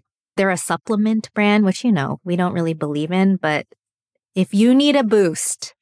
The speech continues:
for anything, like, you're gonna go on the news, Kirby, you know, you're gonna host something, <laughs> you're gonna, like, go to Disneyland, you need to land, last all day,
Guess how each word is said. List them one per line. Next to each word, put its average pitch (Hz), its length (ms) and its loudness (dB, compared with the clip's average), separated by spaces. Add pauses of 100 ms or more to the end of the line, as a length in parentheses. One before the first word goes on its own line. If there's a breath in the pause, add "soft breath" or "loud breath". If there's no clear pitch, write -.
(140)
for 208 160 0
anything, 175 720 -4 (380)
like, 170 160 -4
you're 165 80 -6
gonna 185 220 -2
go 202 180 0
on 214 140 -2
the 214 80 2
news, 202 400 2
Kirby, 180 640 -2 (320 soft breath)
you 175 140 0
know, 165 120 -2
you're 165 180 -6
gonna 165 200 -4
host 202 340 -2
something, 202 560 0
<laughs> - 40 -4
you're 220 120 0
gonna, 196 240 0
like, 175 260 -4 (460)
go 202 100 4
to 180 140 0
Disneyland, 202 680 0
you 190 80 0
need 185 180 0
to 208 80 0
land, 180 280 -2 (140)
last 175 340 -4
all 175 120 -2
day, 170 340 -4